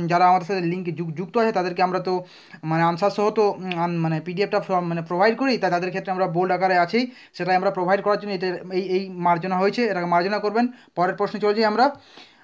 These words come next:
আহ, পরের প্রশ্নে চলে যাই, শিক্ষক সবচেয়ে বেশি লেখার প্রেরণা ও তাগিদ পান কার কাছ থেকে? শিক্ষক সবচেয়ে বেশি লেখার প্রেরণা ও তাগিদ পান কার কাছ থেকে? প্রধান শিক্ষক, বই, শুভানুধ্যায়ী নাকি শিক্ষার্থী?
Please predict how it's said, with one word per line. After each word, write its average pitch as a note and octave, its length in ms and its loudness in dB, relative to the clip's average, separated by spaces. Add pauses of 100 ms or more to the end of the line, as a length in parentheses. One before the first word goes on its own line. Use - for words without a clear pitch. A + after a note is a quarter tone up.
(120)
আহ, D#3+ 260 2
পরের F#3+ 200 2
প্রশ্নে A3+ 200 -2
চলে B3 100 2
যাই, A3+ 180 4
শিক্ষক A#3+ 380 2
সবচেয়ে B3 320 0
বেশি B3 260 0
লেখার A#3 400 4
প্রেরণা A#3 440 4
ও A3+ 180 4
তাগিদ G#3+ 420 4
পান A3+ 220 4
কার A3 200 4
কাছ G#3+ 200 2
থেকে? D3+ 300 -2 (380)
শিক্ষক A#3 340 0
সবচেয়ে A3+ 380 0
বেশি A#3 260 0
লেখার G#3 420 2
প্রেরণা A3 440 4
ও A#3 140 4
তাগিদ G#3+ 480 2
পান A3 280 4
কার G3 220 4
কাছ A3+ 220 0
থেকে? F3+ 320 -2 (280)
প্রধান F#3+ 280 0
শিক্ষক, A#3+ 480 0 (100)
বই, G#3 360 4 (280)
শুভানুধ্যায়ী A3+ 720 0
নাকি G#3 400 -4 (180)
শিক্ষার্থী? G#3+ 600 0